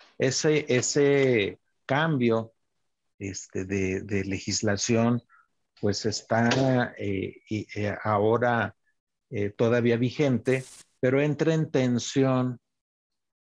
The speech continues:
con un aparato militar, que es la Guardia Nacional,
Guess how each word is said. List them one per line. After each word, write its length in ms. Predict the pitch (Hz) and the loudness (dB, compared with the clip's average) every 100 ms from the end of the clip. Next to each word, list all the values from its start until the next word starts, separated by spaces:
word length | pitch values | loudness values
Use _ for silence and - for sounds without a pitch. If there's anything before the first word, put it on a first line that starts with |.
| _ _ | _ _
con 460 | - 123 127 127 123 - - | 0 2 4 0 -4 -10 -4
un 180 | 120 120 | 2 2
aparato 580 | 127 113 107 110 - 117 | 2 2 2 2 0 0
militar, 600 | 117 110 113 190 208 165 | 0 0 -2 0 0 0
que 80 | 131 | -2
es 60 | |
la 100 | 123 | -2
Guardia 340 | 113 107 104 101 | -2 -2 -2 -2
Nacional, 520 | 92 - - - | -6 -8 -12 -14